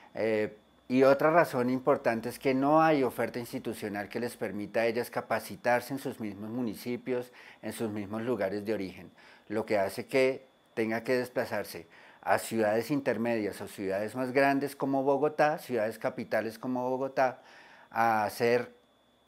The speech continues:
trabajos más o menos los que les toque. Eh, muchos de estos trabajos están relacionados con los trabajos del cuidado, y allí hay que poner un especial énfasis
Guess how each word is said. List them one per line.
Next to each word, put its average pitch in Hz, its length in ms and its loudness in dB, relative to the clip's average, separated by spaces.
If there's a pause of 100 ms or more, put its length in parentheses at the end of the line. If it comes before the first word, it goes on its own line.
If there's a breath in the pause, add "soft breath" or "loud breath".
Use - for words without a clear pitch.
(140)
trabajos 135 760 6 (640)
más 113 320 -4
o 120 40 -2
menos 123 300 -2
los 123 200 -4
que 107 100 -6
les 87 220 -12
toque. - 280 -6 (640 loud breath)
Eh, 95 220 -8
muchos 127 400 -2
de 151 120 6
estos 143 280 -4
trabajos 127 500 2
están 117 260 -6
relacionados 101 560 -6
con 113 140 -8
los 110 120 -10
trabajos 104 400 -2
del 110 180 -6
cuidado, 127 440 2 (600 loud breath)
y 117 160 -2
allí 117 460 2
hay 139 120 6
que 139 120 -4
poner 135 360 0
un 135 100 -2
especial 117 460 -4
énfasis 113 560 -4